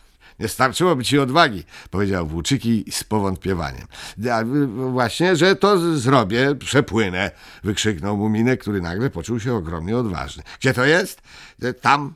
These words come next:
po drugiej stronie", odparł Włóczyki. "Wkrótce będziesz miał pod stopami łachę piaskową, ale uważaj,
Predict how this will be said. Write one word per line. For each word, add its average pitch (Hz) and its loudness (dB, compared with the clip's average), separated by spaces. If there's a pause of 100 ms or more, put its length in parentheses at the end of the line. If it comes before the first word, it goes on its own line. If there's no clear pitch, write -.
po 92 -4
drugiej 104 0
stronie", 76 -8
odparł 78 -8
Włóczyki. - -12 (560)
"Wkrótce 120 -2
będziesz 92 -2
miał 87 -4
pod - -12
stopami 85 -6
łachę 82 -6
piaskową, 80 -6
ale 78 -6
uważaj, 87 0